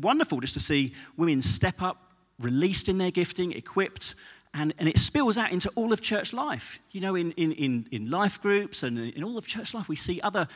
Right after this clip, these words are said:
other effects of the good stuff that's going on when the women here have got together, uh, and, uh, been, discovered their gifting, grown in their gifting. With the rest of the church has been blessed through it. Um,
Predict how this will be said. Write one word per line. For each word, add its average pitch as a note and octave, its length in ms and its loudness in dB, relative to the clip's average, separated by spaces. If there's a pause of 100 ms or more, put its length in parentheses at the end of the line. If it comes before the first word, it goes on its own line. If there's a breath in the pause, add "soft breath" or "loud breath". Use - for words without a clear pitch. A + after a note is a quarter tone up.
(240 loud breath)
other G#3 200 0
effects - 420 -2
of B2+ 80 -2
the C3+ 80 -6
good G3+ 220 -2
stuff - 260 0
that's C3 160 -4
going D3 260 2
on A2+ 200 0
when A#2 180 4
the A#2+ 140 2
women C#3+ 260 2
here A2+ 160 0
have G#2+ 140 -6
got - 160 -4
together, G#2 440 -4 (440 loud breath)
uh, G2+ 340 -6 (100)
and, G#2 380 -6
uh, G#2 300 -6
been, G#2+ 340 -6 (640)
discovered D#3+ 380 2
their D#3+ 80 4
gifting, D#3+ 460 2
grown D#3 220 4
in D3 60 4
their D3 140 2
gifting. C#3+ 560 -2 (1040 loud breath)
With C3 160 -6
the A#2 80 -2
rest C#3 220 -2
of A#2+ 60 -6
the A#2+ 60 -6
church A2+ 360 -4
has A2+ 160 -6
been G#2+ 220 -6
blessed G#2+ 500 -2 (180)
through - 260 -8
it. - 220 -10 (880)
Um, A2+ 380 2